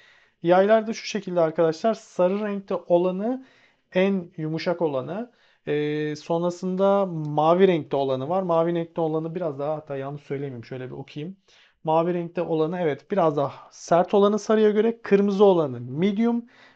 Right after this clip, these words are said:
Bir de yeşil olanı var. Yeşil olanı en sert olanı. Bu pedallarda şu şekilde ayarlar var arkadaşlar. Mesela şurada işte bu travel dediğimiz hani pedalın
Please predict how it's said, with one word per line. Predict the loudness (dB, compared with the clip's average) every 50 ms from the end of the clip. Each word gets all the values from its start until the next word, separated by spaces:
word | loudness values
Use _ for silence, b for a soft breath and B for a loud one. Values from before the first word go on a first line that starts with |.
| b _ -6
Bir | -4 -4
de | -4
yeşil | -4 -4 -4 -6 -6 -6 -6 -4 -2
olanı | -2 0 0 0 0 2
var. | 0 0
Yeşil | 0 0 -2 -4 -4 -6
olanı | -6 -6 -6 -6 -8 -6
en | -6 -6 -6 -8
sert | -10 -10 -12 -10 -10 -8
olanı. | -8 -8 -6 -6 -6 -8 -10 -12 _ _ _ _ _ _ _ _ _ _ _ _ _ _ _ _ _ _ _ _ _ _ _ _ _ _ _ _ _ _ _ _ _ _ _ _ _ _ _ _ _ _ _ _ _ _ _ _ _ _ _ _ _ _ _ _ _
Bu | -8 0 4
pedallarda | 4 4 6 6 4 4 4 2 2 0 -4
şu | -6 -8 -6
şekilde | -6 -6 -4 -4 0 2 4
ayarlar | 6 6 8 8 8 6 6 4
var | 4 2 2
arkadaşlar. | 0 0 0 -2 -4 -4 -4 -4 -4 -4
Mesela | -4 -6 -6 -4 -4 -4 -4
şurada | -6 -8 -8 -8 -6 0 2 2 2 2 0 -4 _ _ _ _ _ _ _
işte | _ -12 -10 -10 -8
bu | -10
travel | -6 0 2 4 4 4 4 2 2 -2
dediğimiz | -4 -4 -4 -4 -4 -4 -6 -8 -10
hani | -10 -8 -8
pedalın | -8 -6 -4 -4 -4 -4 -4 -6 -10